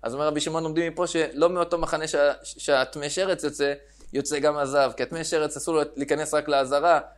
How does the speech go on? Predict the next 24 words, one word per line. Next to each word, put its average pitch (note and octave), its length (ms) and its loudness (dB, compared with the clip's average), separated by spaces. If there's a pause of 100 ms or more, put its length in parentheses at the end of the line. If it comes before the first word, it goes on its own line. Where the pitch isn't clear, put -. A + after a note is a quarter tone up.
אבל B2 120 -6
בהר C#3+ 180 4
הבית D3+ 260 4
מותר F3 220 0
לו F#3+ 80 2
להיות, E3 360 0 (240)
הזב B2+ 280 2
אסור C3+ 180 -2
לו C3 100 0
גם B2 160 0
כן A#2+ 180 -4
להיות B2+ 340 0 (120)
בהר G2 220 0
הבית, D#3 340 4
הוא - 80 -16
צריך - 140 -10
לצאת G#2+ 220 -4
לגמרי A2 300 -2
גם A#2 120 4
מהר A#2 160 2
הבית. C#3+ 280 2 (420)
ואז B2+ 200 4
ש-, - 60 -2
אמרנו, B2+ 640 0